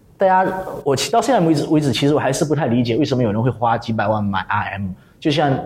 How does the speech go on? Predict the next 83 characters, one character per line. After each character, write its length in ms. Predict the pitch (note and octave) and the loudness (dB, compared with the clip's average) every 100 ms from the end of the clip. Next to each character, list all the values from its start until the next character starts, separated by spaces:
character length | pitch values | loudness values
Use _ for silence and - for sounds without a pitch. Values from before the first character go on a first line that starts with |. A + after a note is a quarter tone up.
| - | -4
你 100 | A#2 | -2
们 140 | A2+ | 0
不 80 | B2+ | 0
会 120 | D3 | 2
了 160 | A#2 A#2 | 2 0
解 160 | A2+ G#2+ | 2 2
我 100 | A2+ | 2
为 100 | B2 | 2
什 60 | |
么 60 | A#2+ | 0
会 60 | B2 | 0
花 120 | B2 | 0
两 160 | A2 | 0
百 120 | A2 F#2+ | 0 0
万 120 | G#2 | 0
买 200 | F#2+ F#2 | -2 -2
一 40 | |
个 100 | A2 | -4
图 180 | G2 G2+ | -4 -8
片 220 | - G#2+ | -6 -6
一 160 | F2 D#2+ | -6 -10
样。 120 | - - - - | -14 -20 -18 -4
我 100 | C3+ | 0
最 160 | G3+ | 2
贵 100 | E3+ | 2
的 80 | C#3+ | 2
那 160 | C3+ C3 | 2 0
个 60 | |
图 120 | B2+ A2 | 0 0
片 140 | A#2+ | 0
大 100 | A#2 | 0
概 100 | A2 | 0
两 180 | F#2+ G2 | -2 -2
百 140 | F#2 | -4
万， 180 | - E2 - - - - - - | -6 -10 -12 -20 -20 -20 -20 -6
就 100 | A2+ | -2
是 80 | A#2+ | 0
我 120 | G#2 | 0
现 120 | B2+ | 0
在 80 | A2 | 0
这 100 | A2 | 0
个 80 | G#2 | -2
头 180 | - F2+ | -4 -4
像。 260 | G#2 F2+ - - _ - - | -4 -6 -12 -20 _ -20 -14
那 100 | B2+ | -6
在 160 | C#3 F#3+ | 0 2
这 80 | F3 | 2
之 120 | E3 | 0
前 140 | - | 0
我 60 | A#2 | -2
还 100 | C3+ | -2
买 160 | B2+ F#2 | -2 -2
过 140 | A#2+ | -4
很 140 | F2+ | -4
多 120 | F2 G#2+ | -2 -2
图 180 | - D#2 | -4 -12
片， 200 | F#2+ - - - - - | -12 -14 -18 -20 -18 -2
然 100 | E3+ | 0
后 60 | |
这 100 | A3+ | 2
个， 360 | F#3 D#3+ C#3+ - | 2 2 2 0
这， 140 | F3+ | -2
这 200 | D#3+ A#3+ | 0 2
个， 120 | G3 E3+ - - | 2 2 -2 -2
这 120 | A3+ | 0
个 80 | E3+ | 2
图 160 | D3 | 0
片 260 | D#3+ D#3 D3 | 0 0 0
差 160 | - | 0
不 80 | D3+ | 0
多 140 | D3+ C#3+ | 0 0
亏 180 | - | 0
了 80 | D3+ | 0
我 200 | B2+ A2+ | 2 2
有 380 | A2 F#2+ F#2 F2+ | 2 2 -2 -2
一 60 | D#3+ | -2
百 160 | B2 F#2 | -2 -2
多 160 | G#2 | 0
万 100 | G2+ | 0
人 80 | F2+ | 0
民 240 | F2+ F2+ | -4 -4
币， 140 | F#2 F#2 F#4 F#4 F#4+ - - - - | -6 -4 -4 -6 -12 -14 -16 -20 -18
啊， 160 | - | -16